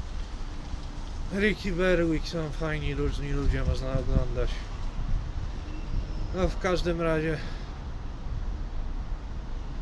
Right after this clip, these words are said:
chcę żyć jako człowiek normalnie w miarę. No. Pozwałem też Mylan, e, w swoim pozwie.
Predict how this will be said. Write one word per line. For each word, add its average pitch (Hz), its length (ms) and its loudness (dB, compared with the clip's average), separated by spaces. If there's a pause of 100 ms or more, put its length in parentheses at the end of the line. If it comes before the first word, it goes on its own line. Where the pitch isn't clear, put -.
(220)
chcę 165 260 4
żyć 160 260 2
jako 156 260 0
człowiek 143 560 2
normalnie 139 560 -2
w 120 120 -6
miarę. 120 340 -2 (1600)
No. 135 60 -4 (2500)
Pozwałem 170 560 6
też 147 280 0
Mylan, 135 400 0 (360)
e, 127 200 2
w - 60 -6
swoim 135 360 -2
pozwie. 131 580 0